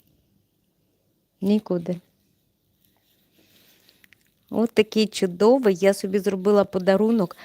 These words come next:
Ми всі, дівчатка, обожнюємо, в якому б ми віці не були. Нам завжди подобається, коли нам дарують квіти. А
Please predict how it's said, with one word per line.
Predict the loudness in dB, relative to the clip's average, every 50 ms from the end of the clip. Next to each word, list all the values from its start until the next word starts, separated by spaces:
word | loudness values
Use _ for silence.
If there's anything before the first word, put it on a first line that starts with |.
| -20 -20 -20 -10 _
Ми | 0 2 2
всі, | 2 0 -2 -2 -2
дівчатка, | -2 -4 -6 -2 2 2 2 2 2 -2 0 2 2 2 2 -2 -8 -16 -20 -20 _ _ _ _ _ _ _ _ _ _ _ _ _ _ _ _ _ _ _ _ _ _ _
обожнюємо, | 0 2 2 2 2 2 2 2 2 -2 -4 -4 -4 -4 -2
в | -4
якому | -4 -2 -2 0 0 0 -2
б | -2 -2
ми | -2 -2 -2
віці | 0 -2 -2 -2 -2 -4 -4 -2
не | -2 -4
були. | -4 -4 -2 0 2 2 2 2 0 -2 -4 _ _ _ _ _ _ _ _ _ _ _ _ _ _ _ _ _ _ _ _ _ _ -20 -20 -20 -20 -20 _ _ _ _ _ _ _ _ _
Нам | 0 0 0 0 0
завжди | -2 -2 -2 -2 -4 -4 -4 -6
подобається, | -4 -6 -8 -4 -2 -2 -2 0 0 -2 -2 -2 -6 -10
коли | -8 -6 -6 -4 -4 -2
нам | -2 -2 -2 -2 -4 -6 -12 -20 -20 -20 _ _ -8
дарують | -4 -2 -2 -2 -2 -2 -4 -4 -6 -8 -10
квіти. | -12 -10 -8 -6 -4 -6 -6 -4 -6 -6 -6 -6 -12 _ _ _ _ _ _ _ _ _ _ _ _ _ _ _ _ _ _ _ _ _ _ _ _ _ _ _ _ _ _ _ _ _ _ _ _ _ _ _ _ _ _ _ _ _ _ _ _ _ _ _ _ _ _ _ _ _ _ _ _ _ _ -8
А | -6 -6